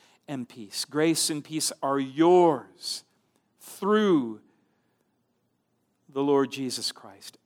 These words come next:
Over and over and over, we're reminded that this good news is now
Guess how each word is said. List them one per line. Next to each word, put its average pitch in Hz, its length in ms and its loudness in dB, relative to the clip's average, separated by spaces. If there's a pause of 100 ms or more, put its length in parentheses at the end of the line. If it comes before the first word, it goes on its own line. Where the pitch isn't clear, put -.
Over 156 480 -4 (120)
and 123 220 -20
over 131 540 -4
and 127 240 -16
over, 131 320 -4
we're 120 180 -18
reminded 123 840 -4 (100)
that 120 200 -14
this 123 240 -8
good 120 340 -8
news 110 540 -14 (480)
is 120 400 -8
now 104 320 -12